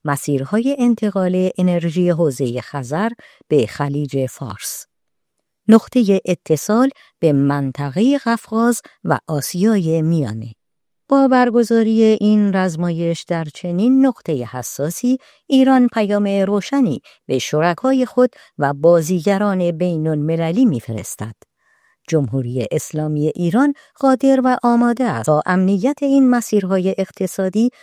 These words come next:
و تمدنی حیاتی را در برابر هر گونه تهدید تروریستی تضمین کند.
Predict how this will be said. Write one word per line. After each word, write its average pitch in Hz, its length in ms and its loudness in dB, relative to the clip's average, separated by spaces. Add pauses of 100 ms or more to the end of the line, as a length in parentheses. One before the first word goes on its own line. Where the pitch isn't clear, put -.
(220)
و 135 180 -2
تمدنی 175 720 -2
حیاتی 175 540 -2
را 247 200 0 (260)
در 156 220 0
برابر 175 500 0
هر 196 320 -2
گونه 226 420 2
تهدید 220 600 0
تروریستی 226 760 -2 (120)
تضمین 185 520 0
کند. 120 380 -12